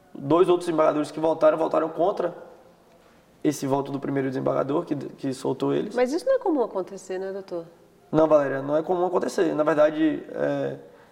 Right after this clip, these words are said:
Speaker 1: os desembargadores que votaram a favor da prisão entenderam que era necessário para coibir, a, para garantir a ordem pública, para coibir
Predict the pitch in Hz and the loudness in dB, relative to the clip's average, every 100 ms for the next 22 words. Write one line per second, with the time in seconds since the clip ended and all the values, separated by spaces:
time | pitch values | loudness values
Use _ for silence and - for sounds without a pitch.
0 | _ - 143 139 151 165 151 160 - 147 | _ -6 -4 0 2 4 4 0 -2 -2
1 | 143 151 151 143 139 - - - 139 139 | 2 4 4 2 -4 -12 -12 -8 -4 -2
2 | 143 139 151 156 170 180 156 170 214 196 | -2 0 0 0 0 0 2 2 0 0
3 | 170 170 202 202 - - - - 82 - | 2 4 2 2 0 0 0 2 2 0
4 | - - - - - _ _ _ _ _ | -8 -18 -20 -20 -20 _ _ _ _ _
5 | _ _ _ - 165 180 175 180 180 156 | _ _ _ 2 4 4 2 4 4 4
6 | 156 151 147 143 - 156 147 151 139 143 | 4 4 2 -2 -2 0 2 0 0 -2
7 | 156 175 170 202 185 170 170 147 151 160 | -2 -2 0 0 0 0 -2 -2 -4 0
8 | 165 151 151 143 | 0 2 2 2